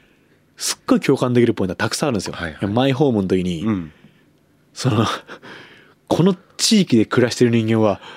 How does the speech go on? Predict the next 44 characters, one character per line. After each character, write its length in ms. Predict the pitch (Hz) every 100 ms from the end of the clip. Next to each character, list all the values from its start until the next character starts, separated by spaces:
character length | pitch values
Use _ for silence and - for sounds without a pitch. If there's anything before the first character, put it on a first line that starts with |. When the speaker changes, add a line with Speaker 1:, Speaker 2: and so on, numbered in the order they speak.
| -
Speaker 1:
ど 260 | 107 170 202
う 60 |
い 100 | 156
う 40 | 113
風 140 | 120
に 80 | 110
収 300 | - 143 135
入 160 | 135
を 180 | 131 131 135 _ - -
得 120 | 147
て 80 | 135
い 40 |
る 100 | 120
ん 80 | 120
だ 80 | 101
と 80 | 98
か、 380 | 110 110 135 - - - -
<laughs> 420 | - - - - -
そ 100 | 285
れ 60 |
め 100 | 156
っ 80 | -
ち 100 | 180
ゃ 40 |
わ 60 | 247
か 60 | 294
る 40 |
じ 60 | 185
ゃ 40 |
な 60 | 131
い 40 |
で 40 | 127
す 320 | - 160 214
か。 80 | 127
Speaker 2:
思 160 | 123
い 60 | 131
ま 140 | 127
す 120 | 123
ね。 100 | 101
Speaker 1:
う 80 | 139
ん。 480 | 170 147 95 - 101
Speaker 2:
う 20 |
ん。 40 | 101
Speaker 1:
「え？ 140 | 277